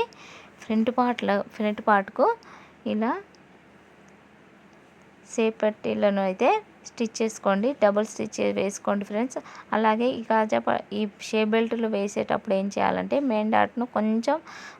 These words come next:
మలవాలండి. కొంచెం మలిసి స్టిచ్ అనేది వేసుకోవాలి. అలా వేసుకోవడం వల్ల షేప్ అనేది కరెక్ట్గా, మ్,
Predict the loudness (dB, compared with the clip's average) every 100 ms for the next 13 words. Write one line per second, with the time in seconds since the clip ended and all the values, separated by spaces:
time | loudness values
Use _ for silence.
0 | 4 6 8 6 4 2 0 -2 -2 -2
1 | -2 0 0 0 0 0 -4 -4 -4 -8
2 | -6 -2 0 0 -2 -2 -2 -4 0 2
3 | 2 2 -2 -4 -10 -20 -14 -2 2 4
4 | 4 2 0 0 2 4 4 2 2 0
5 | -2 -10 -20 -20 -20 -18 -6 -2 0 2
6 | 2 0 0 -2 -6 -14 -16 -10 -4 -2
7 | -2 -4 -12 -20 -20 -6 -2 0 -2 -4